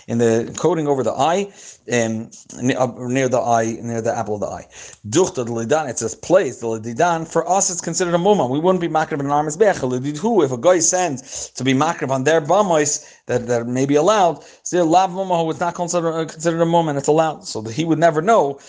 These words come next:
that the, why they w-, wouldn't bring it on the mizbeach, 'cause it's allowed to be on a bama. But, uh, but the Yidden, they weren't allowed to be makrav. Savar Rabbanan lekruve. So Rabbanan, when they saw, when he, when Bar Kamsa brought this carbon, they said, "You know, let's just be makrav, mishum shloi malchus, to make peace with the government."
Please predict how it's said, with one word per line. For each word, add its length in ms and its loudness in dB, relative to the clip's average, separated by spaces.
that 180 0
the, 80 -2
why 280 0
they 80 0
w-, 200 -4
wouldn't 300 -6
bring 160 -4
it 20 -4
on 140 -2
the 100 -6
mizbeach, 240 -2
'cause 140 -4
it's 80 -6
allowed 320 2
to 80 -10
be 200 2
on 200 0
a 40 -2
bama. 380 -2
But, 160 0
uh, 340 2
but 240 -6
the 80 -4
Yidden, 640 -4
they 80 -6
weren't 180 0
allowed 220 0
to 60 -8
be 40 -6
makrav. 240 -2
Savar 400 0
Rabbanan 320 2
lekruve. 400 2
So 160 0
Rabbanan, 480 0
when 160 -4
they 100 -4
saw, 200 -4
when 180 -2
he, 180 -6
when 220 -6
Bar 100 -2
Kamsa 320 -4
brought 140 0
this 100 -4
carbon, 300 -4
they 80 -8
said, 240 -4
"You 60 -6
know, 100 -2
let's 240 -4
just 120 -6
be 60 0
makrav, 320 -2
mishum 260 -2
shloi 160 4
malchus, 640 -4
to 80 -12
make 180 -2
peace 180 -2
with 100 -12
the 40 -2
government." 340 2